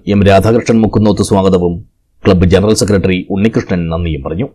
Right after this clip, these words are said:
സമാപനത്തോടനുബന്ധിച്ച് നടത്തിയ ഉത്തരമേഖല വടംവലി മത്സരത്തിൽ പുരുഷ വിഭാഗത്തിൽ ഫ്രണ്ട്സ് നാരാമടിക്കൈ ഒന്നാം സ്ഥാനം സ്വന്തമാക്കി. ടൗൺ ടീം ഉദുമ എ ടീം രണ്ടാം സ്ഥാനവും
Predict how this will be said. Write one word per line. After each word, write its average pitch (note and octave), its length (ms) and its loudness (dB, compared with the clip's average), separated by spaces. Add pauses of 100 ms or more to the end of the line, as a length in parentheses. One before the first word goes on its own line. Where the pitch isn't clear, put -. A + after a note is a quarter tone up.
(160)
സമാപനത്തോടനുബന്ധിച്ച് A2 1120 4
നടത്തിയ G#2+ 340 4
ഉത്തരമേഖല G#2+ 580 4
വടംവലി G#2 440 2
മത്സരത്തിൽ G2+ 480 0 (440)
പുരുഷ - 220 4
വിഭാഗത്തിൽ G2 680 4 (200)
ഫ്രണ്ട്സ് G#2+ 300 2 (200)
നാരാമടിക്കൈ G#2+ 720 4
ഒന്നാം G#2+ 260 2
സ്ഥാനം E2+ 460 -2
സ്വന്തമാക്കി. D#2 580 -2 (520)
ടൗൺ B2+ 260 4
ടീം D3 180 6
ഉദുമ C3+ 320 2 (100)
എ A#2+ 140 4 (100)
ടീം B2+ 200 4 (180)
രണ്ടാം G#2+ 260 2
സ്ഥാനവും A#2 520 2